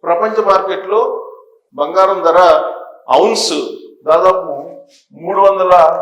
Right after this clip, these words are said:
ఇరవై డాలర్లకు చేరింది. ఈ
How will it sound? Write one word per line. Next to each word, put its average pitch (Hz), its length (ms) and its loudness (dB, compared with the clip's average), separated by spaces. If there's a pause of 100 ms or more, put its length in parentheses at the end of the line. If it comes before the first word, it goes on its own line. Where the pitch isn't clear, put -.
(280)
ఇరవై 170 220 -4 (140)
డాలర్లకు 170 560 2 (440)
చేరింది. 127 380 -10 (1600)
ఈ 180 40 -6